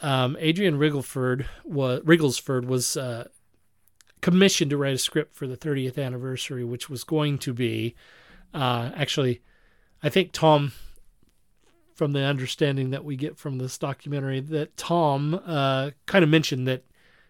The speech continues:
you know, would, would they bring Doctor Who back if he came back? And of course, that started the wheels rolling, and this was supposed to be a, um, made for D V D or made for V H S, I suppose, at that time, because Shada had just been released and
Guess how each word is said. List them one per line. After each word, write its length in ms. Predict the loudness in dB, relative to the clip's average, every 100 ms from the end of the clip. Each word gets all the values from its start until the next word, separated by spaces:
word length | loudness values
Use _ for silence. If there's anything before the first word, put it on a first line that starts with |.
| _
you 100 | -4
know, 100 | -2
would, 280 | 2 0 0
would 320 | 0 0 -2 _ _ _ -2
they 100 | 2
bring 240 | 2 2
Doctor 280 | 0 0 -4
Who 100 | -2
back 280 | -2 -4 -8
if 80 |
he 120 | -8 -6
came 280 | -4 -2
back? 340 | 2 0 0 -10
And 80 | -10
of 140 | -8
course, 240 | -6 -6
that 220 | -6 -10 -10 _ _
started 380 | -6 -2 0 0
the 160 | -2 -6 -16 -20 -2
wheels 300 | 0 0 0
rolling, 380 | 0 0 0 -2
and 120 | -4
this 180 | -6 -6
was 140 | -10
supposed 340 | -6 -8 -8
to 60 | -10
be 340 | -6 -6 -6 -8
a, 460 | -8 -4 -2 -4 -6 -20 _ _ _ -10
um, 480 | -8 -6 -6 -8 -10 _ _ _ -20 -12 2
made 240 | 4 4
for 120 | 0
D 220 | -2 0 0
V 160 | 0
D 320 | 0 2 2
or 100 | 2
made 280 | 2 0 -2
for 320 | -4 -2 -2 -4 _
V 200 | 2 4
H 240 | 4 4 4
S, 200 | 4 2
I 80 |
suppose, 400 | -4 -4 -2 -2
at 80 | -2
that 200 | -6 -8
time, 220 | -6 -6
because 280 | -6 -6 -4
Shada 340 | -2 -2 -2 -2
had 120 | -4
just 220 | -6 -8
been 120 | -10
released 400 | -8 -6 -6 -6
and 140 | -8